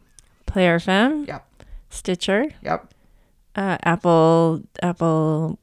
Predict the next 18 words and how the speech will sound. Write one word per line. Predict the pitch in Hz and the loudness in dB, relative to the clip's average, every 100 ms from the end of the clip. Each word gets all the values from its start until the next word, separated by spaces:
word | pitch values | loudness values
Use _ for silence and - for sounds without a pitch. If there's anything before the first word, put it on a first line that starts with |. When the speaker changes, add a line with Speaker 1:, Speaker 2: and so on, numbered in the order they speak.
| _ | _
Speaker 1:
what | 185 | -6
is | 175 | -6
it? | - | -2
iTunes? | 156 165 170 165 160 156 - - - | -2 0 0 0 0 -4 -8 -12 -4
No, | 170 151 - | 0 0 -2
Apple | 156 156 - 143 147 - | -4 -4 -2 -2 -2 -2
Podcast. | 156 160 - 85 - - - | 2 2 2 -6 -6 -10 -12
Speaker 2:
Apple | 170 202 | -10 -8
Podcast | 196 185 175 180 175 | -4 -4 -2 -4 -6
slash | 175 170 190 | -4 -6 -4
iTunes. | 160 151 165 196 214 _ | -6 -6 -8 -8 -10 _
Speaker 1:
There | 156 | -8
we | 147 | -6
go. | - 151 - - - - _ - | -6 -8 -10 -20 -20 -20 _ -4
Um, | 170 156 139 147 156 _ _ _ _ _ - | 0 0 -2 -4 -10 _ _ _ _ _ -6
uh, | - - - - - - - - _ _ _ _ _ _ _ _ _ _ _ | -4 -4 -8 -12 -14 -18 -20 -20 _ _ _ _ _ _ _ _ _ _ _
I | - 165 | -20 -20
said | - 180 165 | -14 -12 -12